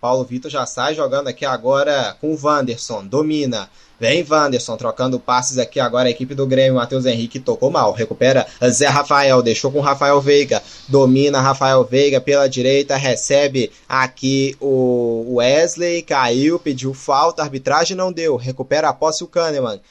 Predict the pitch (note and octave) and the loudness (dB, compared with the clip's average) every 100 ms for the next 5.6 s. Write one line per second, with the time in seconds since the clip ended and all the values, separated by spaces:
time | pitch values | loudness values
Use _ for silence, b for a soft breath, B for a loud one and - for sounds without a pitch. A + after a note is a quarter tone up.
0 | b b b C3 C#3+ C#3 D3 C3+ C#3 D3 | b b b -4 -2 -2 -2 -4 -2 -4
1 | D3 C#3 D3 C#3+ D3 C3 C#3+ C#3 C#3 - | -4 -4 -2 -4 -4 -4 -6 -4 -6 -2
2 | D3+ C#3 C#3 D#3 D3 C3 C#3 D3 C#3 C#3+ | -2 0 -2 -2 -2 -2 0 -2 -2 -4
3 | C3 D3 D3 C3+ C#3+ C3 C3 D3 C#3 C#3 | -2 -2 -2 -2 -4 -2 -2 -2 -2 -4
4 | C#3+ C#3+ C3 C#3+ D3 C3+ B2+ D3+ D#3 E3 | -4 -4 -4 -2 -2 -4 -4 -2 -2 0
5 | E3 D3+ B2+ A#2 A2 | 0 2 0 -4 -6